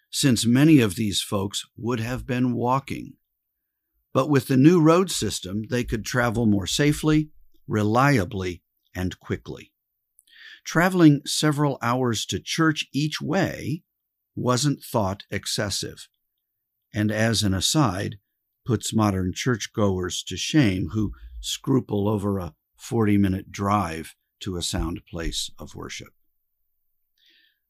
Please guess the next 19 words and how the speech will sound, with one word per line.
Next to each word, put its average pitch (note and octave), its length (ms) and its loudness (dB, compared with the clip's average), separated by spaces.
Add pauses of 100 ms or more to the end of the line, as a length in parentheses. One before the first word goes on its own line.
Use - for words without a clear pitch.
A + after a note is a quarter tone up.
The C3+ 100 -2
Shortwood D#3 640 4
membership A#2+ 540 2
was A2+ 140 -2
sixty-six - 880 -4
in A2 200 -2
seventeen A#2 500 0
fifty-eight G#2 580 -6 (360)
when B2+ 140 0
Francis G#2+ 500 -2
became F2 480 -8
pastor. - 500 -8 (800)
It B2 180 -4
grew C3 240 4
rapidly A2+ 640 0
at F#2+ 140 -4
first, A#2 460 -2 (200)
then B2 200 2
stabilized, A2+ 800 -2